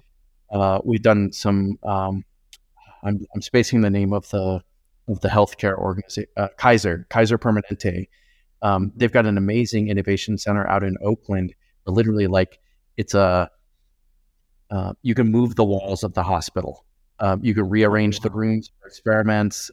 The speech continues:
Speaker 1: Uh, like, it's a whole, a whole design thinking hospital. It's amazing. Um, but,
Speaker 2: That's
Speaker 1: like,
Speaker 2: so
Speaker 1: we did collaborative sessions with, with,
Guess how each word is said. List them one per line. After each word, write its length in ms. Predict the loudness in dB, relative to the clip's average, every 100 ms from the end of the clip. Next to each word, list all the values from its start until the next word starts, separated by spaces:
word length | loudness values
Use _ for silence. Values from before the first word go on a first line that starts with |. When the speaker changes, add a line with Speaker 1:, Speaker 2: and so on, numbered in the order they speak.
| -4
Speaker 1:
Uh, 260 | -2 -2 0
like, 400 | 0 0 -4 -20 _ _ -6
it's 120 | -2
a 60 |
whole, 600 | 0 2 4 4 0 -4 _ _ -2
a 80 |
whole 260 | 0 2 2
design 420 | 2 2 2 2
thinking 360 | 0 -2 -2 -2
hospital. 480 | -2 -2 -4 -4 -4
It's 140 | -6
amazing. 580 | -4 -2 -2 -2 -6 -10 _ _ _ _
Um, 200 | -2 -2 -2 0
but, 100 | 0
Speaker 2:
That's 140 | 2
Speaker 1:
like, 160 | 2 2
Speaker 2:
so 80 | 0
Speaker 1:
we 80 | 0
did 160 | 0 2
collaborative 320 | 2 2 -2
sessions 480 | 0 0 2 -2 -2
with, 300 | -2 -4 -6 _ _
with, 240 | 0 0